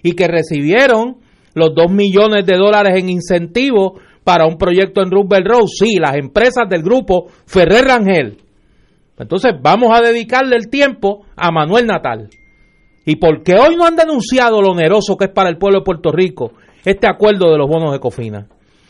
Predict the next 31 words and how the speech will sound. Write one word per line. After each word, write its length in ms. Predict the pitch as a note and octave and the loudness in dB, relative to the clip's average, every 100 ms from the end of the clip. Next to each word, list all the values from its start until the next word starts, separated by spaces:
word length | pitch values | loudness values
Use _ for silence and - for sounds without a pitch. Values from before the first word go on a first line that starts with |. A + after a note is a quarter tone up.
| _ | _
Que 100 | - | -2
representa 580 | F#3+ G3 F#3+ E3+ A#3+ B3 | 0 0 -2 -2 -2 -2
el 80 | A#3+ | -2
desmantelamiento 960 | G#3 F#3 F#3 F3 F3 E3 D#3 G#3+ A#3 G3+ | -2 -2 -4 -2 -2 -2 0 0 0 0
de 60 | |
la 80 | F3 | -2
Universidad 440 | D#3+ D#3+ D#3 D#3 D#3+ | -2 -4 -4 -2 -2
de 100 | D#3+ | -2
Puerto 320 | D3 - B2+ | -6 -4 -6
Rico, 400 | C3+ C3+ - G#2 _ _ _ | -4 -8 -8 -12 _ _ _
que 120 | G3+ | 0
representa 540 | G3+ G3+ F#3+ A3 A#3+ B3 | 2 2 -2 -4 -4 -4
el 80 | A#3 | -2
desmantelamiento 880 | G3+ G3+ F#3 F3+ E3 F3 A#3 A3+ | -2 -2 -2 -2 0 0 0 0
de 60 | G3 | -2
los 100 | F3 | -2
municipios, 640 | E3 D#3 C3+ E3 D3+ A#2+ G#2 _ _ _ _ | -4 -8 -6 -8 -8 -10 -12 _ _ _ _
que 120 | F#3+ | -2
representa 520 | G3 G3 F3+ B3 C4 | 0 -2 -2 -2 -2
el 80 | A#3+ | -4
desmantelamiento 800 | A3+ G#3 G3 G3+ F#3 G3+ A#3 A3+ | -2 -4 -4 -4 -4 -4 -4 0
de 60 | |
la 60 | G3+ | 0
reforma 480 | F3 E3 A3 G#3+ G3 | 0 0 0 0 -2
de 80 | E3+ | -4
salud, 460 | F3 D#3 D#3+ B2 - _ _ _ _ _ _ _ _ _ | -4 -6 -6 -10 -16 _ _ _ _ _ _ _ _ _
que 140 | G#3 | 0
representa 840 | G#3 G#3+ G#3+ G3+ C4 C#4+ C#4+ C4 - | 2 0 -2 -4 -2 -4 -2 -2 -2
prácticamente 880 | B3 C#4 C#4 C4 A#3 G#3+ C4 C#4+ B3 | -2 -2 -4 -8 -2 -2 -2 -4 -2
el 80 | A3 | 0
empobrecimiento 1400 | G3 F#3+ G#3+ G3+ G3+ F#3 G#3+ F#3+ A#3+ C4 G#3+ - A#2+ | -2 -2 0 2 2 0 -2 -2 0 -2 -4 -10 -12